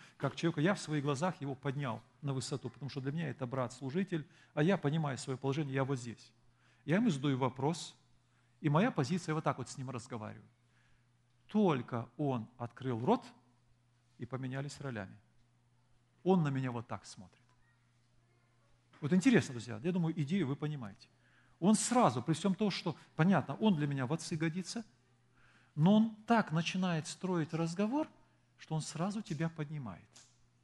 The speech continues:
И это явно ощущается. Я когда вот много раз, и вот много вопросов было, и всякий раз, знаете, как, ну, знаете, как автоматически все это раз, и мы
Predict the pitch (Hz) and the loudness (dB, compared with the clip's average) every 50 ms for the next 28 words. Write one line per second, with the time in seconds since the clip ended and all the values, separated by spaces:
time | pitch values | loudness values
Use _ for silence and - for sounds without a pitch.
0 | _ _ - - - - - _ _ - 147 131 - 165 175 185 165 117 113 120 | _ _ -16 -16 -16 -18 -20 _ _ -4 -2 0 2 2 2 2 2 0 -2 -4
1 | 135 143 - - 185 - - - 170 104 73 - - - - - _ _ _ _ | -8 -10 -10 -12 -10 -10 -10 -10 -10 -12 -16 -18 -18 -20 -20 -20 _ _ _ _
2 | _ _ _ _ _ _ _ _ _ _ _ _ _ _ _ _ _ _ _ _ | _ _ _ _ _ _ _ _ _ _ _ _ _ _ _ _ _ _ _ _
3 | _ - - 135 - 175 165 160 185 185 180 165 - 143 131 135 151 214 240 247 | _ -6 -4 0 2 4 4 6 6 4 4 2 0 -2 0 2 4 4 4 4
4 | 262 269 262 240 - - 156 147 147 151 147 - 165 143 143 165 196 196 202 202 | 2 2 2 2 0 0 -2 0 0 0 -2 -2 -4 -4 -2 0 0 0 0 0
5 | 196 202 202 185 156 - - 139 120 135 123 131 120 - - - - 196 214 - | 0 0 -2 -2 -2 -2 -4 -6 -4 -4 -4 -4 -4 -6 -6 -6 -4 -4 -4 -2
6 | 240 233 220 160 120 120 160 170 160 - - 170 - - - - _ _ _ _ | -2 0 0 0 -2 -2 -4 -6 -6 -4 -6 -6 -6 -8 -20 -20 _ _ _ _
7 | _ _ _ - 160 190 196 - - 170 - 175 165 - - 180 190 190 - 262 | _ _ _ -4 -2 -2 -2 0 -2 -2 -2 -2 -2 -2 -2 0 0 0 0 -2
8 | 226 - - 165 123 - 160 - 180 220 247 - - 147 165 196 | -4 -4 -4 -6 -6 -6 -6 -4 -4 -4 -4 -2 -2 -2 -2 -2